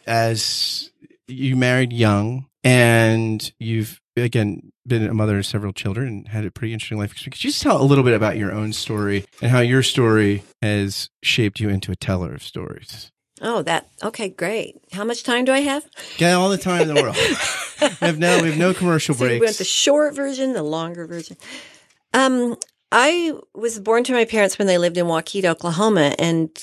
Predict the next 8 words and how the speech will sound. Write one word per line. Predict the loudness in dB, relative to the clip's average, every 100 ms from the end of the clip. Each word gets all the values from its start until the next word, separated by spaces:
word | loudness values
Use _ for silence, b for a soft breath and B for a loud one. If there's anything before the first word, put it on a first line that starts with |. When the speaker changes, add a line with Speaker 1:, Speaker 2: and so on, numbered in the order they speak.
| -20 _ _ -10
Speaker 2:
grew | -4 -2
up | -2 0
there | 2 4 4
until | 2 0 0 2 2 0 -4 -8 _ _ -10
I | -6 -4
was, | -6 -12 -14 -20 -18 -4
oh, | 0 4 4 2
seven | -2 2 2 4 0 -2